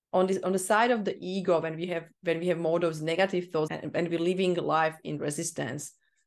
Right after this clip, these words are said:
we tend to control. And th-, and the worst thing is that we try to control something that we can't control. I mean, what that hap-, what happened to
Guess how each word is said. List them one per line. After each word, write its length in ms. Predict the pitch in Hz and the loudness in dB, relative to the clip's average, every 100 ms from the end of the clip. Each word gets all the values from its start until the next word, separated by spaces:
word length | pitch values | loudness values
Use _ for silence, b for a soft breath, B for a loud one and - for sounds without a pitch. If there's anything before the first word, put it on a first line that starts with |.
| _ _ _ _ _ _ _ _ _ 175 | _ _ _ _ _ _ _ _ _ -2
we 160 | 196 | -2
tend 320 | 196 208 208 208 | 0 2 2 2
to 120 | 233 | 0
control. 840 | 208 180 175 165 160 151 135 147 170 _ _ _ _ | 0 0 0 2 4 4 2 -4 -18 _ _ _ _
And 360 | 170 170 170 165 - _ _ _ _ - | 0 2 2 0 -8 _ _ _ _ -16
th-, 100 | - _ _ _ _ _ - | -16 _ _ _ _ _ -2
and 140 | 190 | 2
the 60 | 208 | 4
worst 360 | 202 208 233 - | 4 4 4 2
thing 160 | 233 | 2
is 120 | 214 214 | 2 2
that 200 | 202 180 | 0 0
we 100 | 185 | -8
try 320 | - 185 185 | -2 2 2
to 120 | 196 | 0
control 880 | 208 196 185 - 175 165 160 156 180 _ - | -4 -4 -6 -2 2 2 2 0 -4 _ -12
something 560 | - 180 175 170 165 | -4 0 0 -2 -4
that 180 | 156 147 | -4 -4
we 140 | 151 | -4
can't 440 | 160 - 175 170 175 | -8 -2 0 0 0
control. 680 | 170 170 - 160 - - - _ | -4 -4 -2 0 0 -4 -12 _
I 80 | - | -2
mean, 200 | 160 165 | 0 2
what 140 | 170 | 2
that 160 | 165 156 | 2 0
hap-, 300 | 170 233 240 - | 0 -2 -4 -6
what 160 | 170 | -6
happened 340 | 165 180 180 175 | 0 0 0 -4
to 120 | 160 | -6